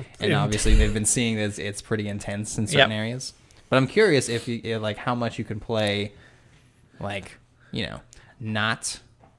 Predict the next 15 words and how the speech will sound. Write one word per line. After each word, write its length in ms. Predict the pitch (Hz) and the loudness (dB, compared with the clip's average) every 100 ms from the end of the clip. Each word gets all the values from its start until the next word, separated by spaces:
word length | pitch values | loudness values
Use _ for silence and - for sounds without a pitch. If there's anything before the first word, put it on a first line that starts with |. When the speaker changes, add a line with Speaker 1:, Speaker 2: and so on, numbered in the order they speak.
| - | -12
Speaker 1:
violently 640 | 113 107 117 123 131 135 | -4 -2 -2 -4 -6 -6
and 140 | 139 | -6
stuff. 340 | - 135 156 - | -4 -4 -4 0
Speaker 2:
Oh, 40 | 170 | 6
Speaker 1:
'Cause 260 | 180 185 | 8 10
Speaker 2:
yeah. 80 | 165 | 10
Speaker 1:
obviously 240 | 160 160 | 8 6
there's 180 | 123 117 | 4 2
stealth 280 | - 123 110 | 2 0 0
mechanics 420 | 110 107 104 101 | -4 -2 -4 -2
and 100 | - | 2
things 160 | 226 170 | 4 6
in 60 | 165 | 6
Speaker 2:
Mm-hmm. 80 | |
Speaker 1:
there, 200 | 151 104 | 4 2